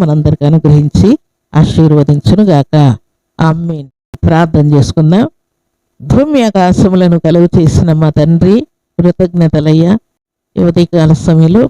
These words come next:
భక్తుడైనటువంటి మోషేతో మాట్లాడిన దేవుడు, మోషేను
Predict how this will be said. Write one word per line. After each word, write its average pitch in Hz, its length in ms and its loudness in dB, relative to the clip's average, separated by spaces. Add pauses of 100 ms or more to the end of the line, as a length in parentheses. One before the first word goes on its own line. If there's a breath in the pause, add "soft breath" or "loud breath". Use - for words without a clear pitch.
భక్తుడైనటువంటి 156 920 0 (580)
మోషేతో 165 600 2 (680)
మాట్లాడిన 160 600 0
దేవుడు, 165 560 0 (680)
మోషేను 165 800 0